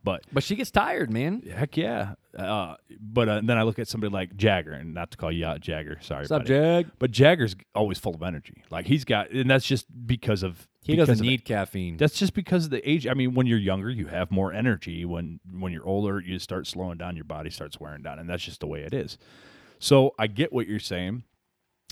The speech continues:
Speaker 1: um, but I can see the other call for, hey, maybe younger people. Hey, you know, that's what, I, I, <laughs> I could see the conversation being like the older people going, the younger people should serve because, you know, that they have more energy, they have this, I, you know, I've got my job,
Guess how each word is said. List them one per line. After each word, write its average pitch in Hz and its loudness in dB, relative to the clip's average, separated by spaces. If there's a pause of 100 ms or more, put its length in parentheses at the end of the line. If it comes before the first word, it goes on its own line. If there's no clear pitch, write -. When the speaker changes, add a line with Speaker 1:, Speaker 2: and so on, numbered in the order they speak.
(480)
Speaker 1:
um, 87 -2
but 95 2
I 95 0
can 92 -8
see 95 -2
the 85 -4
other 80 -4
call 82 -2
for, 92 -4
hey, 208 0
maybe 110 -2
younger 120 -2
people. 76 -8
Hey, 92 -6
you 104 -4
know, 87 0
that's 87 -4
what, - -12 (460)
I, 95 -10 (280)
I, - -4
<laughs> - -16
I 123 2
could 113 -2
see 131 2
the 117 0
conversation 107 -2
being 92 -6
like 87 -6
the 87 -6
older 107 0
people 101 -4
going, 98 -2 (400)
the 104 0
younger 175 4
people 101 0
should 90 -8
serve 87 -4
because, 82 -6
you 85 -4
know, 80 -4
that 78 -12
they 82 -10
have 73 -12
more 69 -10
energy, 98 -2
they 78 -6
have 71 -10
this, 107 0
I, 78 -8
you 80 -16
know, 73 -12 (240)
I've 80 -10
got 73 -14
my 80 -18
job, 98 0